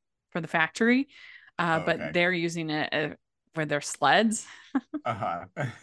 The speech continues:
Speaker 1: Uh, so that's kind of a fun sequence, I thought. Uh, but there's, there's also this whole thing of the star, uh, and,
Speaker 2: Mm-hmm.
Speaker 1: uh, the little girl,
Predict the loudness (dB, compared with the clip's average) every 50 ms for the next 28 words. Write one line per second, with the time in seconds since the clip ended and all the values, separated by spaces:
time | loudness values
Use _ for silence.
0 | -6 -2 2 2 2 2 2 2 2 2 2 2 2 2 2 2 2 2 2 2
1 | 0 0 0 -2 -4 -6 -6 -6 -2 0 2 4 4 2 2 0 0 0 0 0
2 | 0 0 2 2 2 2 0 -2 -8 -10 -6 -4 -4 -4 -4 -6 -8 -10 -14 _
3 | -12 -6 -4 -2 -2 -2 -4 -6 -14 _ _ _ -6 -2 0 2 2 2 0 -4
4 | -8 -8 -8 -8 -8 -8 -6 -6 -6 -6 -8 -8 -8 -8 -4 2 4 6 8 8
5 | 8 8 6 6 4 0 -4 _ _ _ _ _ _ _ _ _ _ _ _ _
6 | -6 -4 -2 -2 -2 -2 -2 -2 0 0 2 2 2 0 -2 -4 -8 -12 -14 _
7 | _ _ -14 -12 -10 -10 -8 -6 -4 -4 -4 -4 -4 -6 -6 -6 -4 -4 -4 -4
8 | -4 -2 0 2 4 6 6 6 6 6 4 2 0 -4